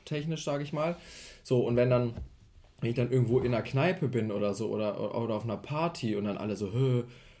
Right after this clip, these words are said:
ähm, alles, was du machst, ähm, ist ja eh fake.“ So, nur weil ich halt irgendwie mein achtzig Prozent Lifestyle, der clean ist, ich den vielleicht dokumentiere und vielleicht die zwanzig Prozent, die ich vielleicht dann auch mal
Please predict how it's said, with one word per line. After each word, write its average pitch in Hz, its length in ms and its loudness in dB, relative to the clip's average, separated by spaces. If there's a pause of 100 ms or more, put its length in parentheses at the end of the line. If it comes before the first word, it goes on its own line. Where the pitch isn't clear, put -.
(240)
ähm, 107 520 -2 (680)
alles, 127 280 2
was 127 160 0
du 127 80 -2
machst, 120 360 -4
ähm, 113 400 -2 (160)
ist 120 160 -4
ja 120 120 -2
eh 131 160 2
fake.“ 95 540 -6 (400)
So, 101 220 -2
nur 131 300 2
weil 135 160 2
ich 135 160 -4
halt 127 240 -2
irgendwie 123 500 0 (580)
mein 107 460 -4 (680)
achtzig - 420 -4
Prozent 139 640 0 (400)
Lifestyle, 135 500 -2
der 107 160 -2
clean 139 340 -2
ist, 165 220 -4
ich 131 200 -6
den 131 200 0
vielleicht 127 240 -4
dokumentiere 120 500 -4
und 123 100 -4
vielleicht 117 220 -8
die 95 80 -12
zwanzig 139 460 -6
Prozent, 127 640 -6 (640)
die 110 200 0
ich 107 180 -4
vielleicht 104 320 -4
dann 101 100 -4
auch 98 160 -6
mal 95 380 -4